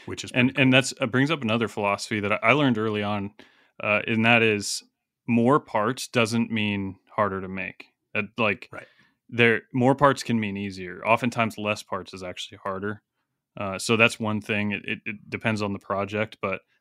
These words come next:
Speaker 2: like, I designed a knife one time that had no screws and as minimal number of parts as possible. And it was a lot harder than a normal knife. And
Speaker 1: Yeah.
Speaker 2: that you would think, like, "Oh, the manufacturing is gonna be cheaper because it has less parts." Eh, not so much. So.
Speaker 1: Yep.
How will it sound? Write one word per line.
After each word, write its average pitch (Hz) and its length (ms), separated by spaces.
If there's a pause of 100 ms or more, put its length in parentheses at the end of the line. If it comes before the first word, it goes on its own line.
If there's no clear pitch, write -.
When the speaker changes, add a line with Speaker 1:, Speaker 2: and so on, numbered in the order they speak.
Speaker 2:
like, 107 140
I 113 80
designed 107 320
a 101 40
knife 104 240
one 104 120
time 104 240
that 104 100
had 98 120
no 101 180
screws 104 600 (360)
and 98 340
as 104 140
minimal 104 400
number 101 240
of 95 120
parts 98 280
as - 60
possible. 107 420
And 104 100
it 120 40
was 113 160
a 110 60
lot 107 240
harder 117 280
than 98 180
a 98 40
normal 98 300
knife. 92 380
And 101 280 (260)
Speaker 1:
Yeah. 101 140
Speaker 2:
that 110 180
you 113 120
would 104 140
think, 147 240
like, 104 240
"Oh, 127 120
the 117 100
manufacturing 113 640
is 101 80
gonna 104 100
be 98 100
cheaper 101 580 (240)
because 104 200
it 98 40
has 101 160
less 101 220
parts." 104 400
Eh, 123 240
not 98 220
so - 120
much. 95 400 (680)
So. 95 480
Speaker 1:
Yep. 98 200